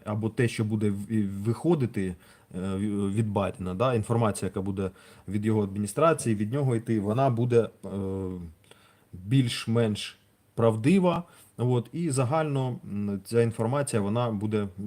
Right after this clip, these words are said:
вказувати на вектор. Тобто, е, вони домовляться. От, там буде, будуть якісь перемовини, м, і вони, в принципі, домовляться. Вони там будуть бурхливі, там будуть якісь ще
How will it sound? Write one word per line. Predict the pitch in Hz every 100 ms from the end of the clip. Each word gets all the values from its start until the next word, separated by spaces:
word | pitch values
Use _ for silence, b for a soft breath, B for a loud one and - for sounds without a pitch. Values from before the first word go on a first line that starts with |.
| 95
вказувати | - 123 117 110 107 104
на | 101
вектор. | 101 - 87 -
Тобто, | 113 - 104 B B B B -
е, | 95 95
вони | 101 98 101 135 165
домовляться. | 135 135 110 85 80 - - 87
От, | 95 -
там | - 117 107
буде, | 113 107
будуть | 101 117 104
якісь | 107 113 -
перемовини, | 117 117 185 160 117 101 92 -
м, | 98 95 92 -
і | 110
вони, | 117 147
в | 143
принципі, | - 135 131 98 107
домовляться. | 110 98 87 87 -
Вони | 113 120
там | 113 107
будуть | 107 98
бурхливі, | 87 107 104 101 95 101
там | 117 113
будуть | 107 98
якісь | 95 - 92
ще | -